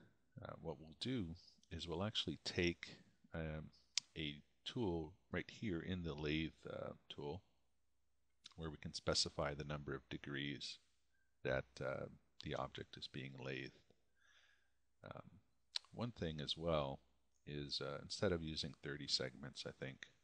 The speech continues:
thirty-six segments is better. And the reason why that, that is, is that we will actually get a line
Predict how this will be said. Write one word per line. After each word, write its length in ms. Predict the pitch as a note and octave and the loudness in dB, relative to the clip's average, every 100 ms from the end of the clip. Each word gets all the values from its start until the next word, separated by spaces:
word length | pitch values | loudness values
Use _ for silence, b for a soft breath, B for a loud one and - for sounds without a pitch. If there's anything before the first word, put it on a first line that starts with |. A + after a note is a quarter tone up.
| _ _ _ - F#2+ - - | _ _ _ -20 -20 -16 -4
thirty-six 580 | E2 C2+ - - - - | -2 0 2 0 0 0
segments 600 | - - A#1+ - - - _ - | 0 -2 -8 -6 -4 -4 _ -14
is 160 | - - | -10 0
better. 300 | B1 E2+ D3+ _ _ _ _ - B B B B B B | 2 2 0 _ _ _ _ -20 B B B B B B
And 140 | C#2+ C#2+ | -6 -4
the 60 | |
reason 300 | C#2+ D2+ C#2+ C2+ | 0 0 -2 -4
why 240 | C2 C2 C2 | -2 -2 -4
that, 100 | - - | -6 -4
that 220 | D2+ C2+ C2+ | 2 2 2
is, 240 | C2 F2 | 0 -2
is 160 | - - | -2 -2
that 140 | - - | -4 -6
we 100 | C#2+ | -10
will 240 | C#2 - | -8 -6
actually 340 | C#2+ - - - | -2 0 -2 -2
get 200 | - A1 - - | -2 -2 -2 -10
a 140 | C2+ | -10
line 360 | C2+ B1+ C2 | -4 -4 -4